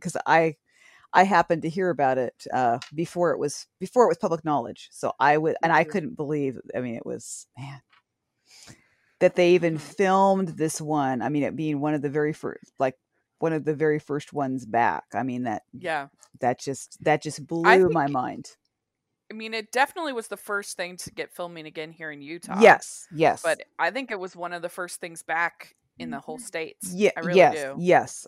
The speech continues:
Speaker 1: I think you're right. I, I could not believe it. When I got this message from Andrew saying he's filming a movie, I'm, like, thinking, "What?
Speaker 2: <laughs>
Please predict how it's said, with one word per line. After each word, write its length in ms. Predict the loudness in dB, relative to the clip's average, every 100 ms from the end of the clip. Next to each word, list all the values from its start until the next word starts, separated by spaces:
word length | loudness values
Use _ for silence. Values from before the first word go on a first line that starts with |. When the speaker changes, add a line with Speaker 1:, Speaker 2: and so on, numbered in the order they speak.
| -8
Speaker 1:
I 80 | -4
think 220 | -4 -2
you're 100 | 0
right. 220 | 2 0 2
I, 200 | 2 6
I 100 | 4
could 200 | 4 2
not 300 | 6 8 8
believe 340 | 4 6 6 6
it. 100 | 4
When 120 | 6
I 180 | 6 10
got 240 | 8 8
this 160 | 2 2
message 460 | 2 2 -4 -6
from 180 | -8 -6
Andrew 400 | -2 -2 -2 -6
saying 420 | -4 -2 -2 -4 -8 -20 _
he's 240 | -6 -6
filming 420 | 2 4 4 2 0
a 60 |
movie, 260 | -2 -2 -2
I'm, 80 | -2
like, 200 | -4 -6
thinking, 400 | -10 -8 -12 -14 _ _ -14
"What? 280 | -8 -8 -8 -16 -18 _
Speaker 2:
<laughs> 100 | -14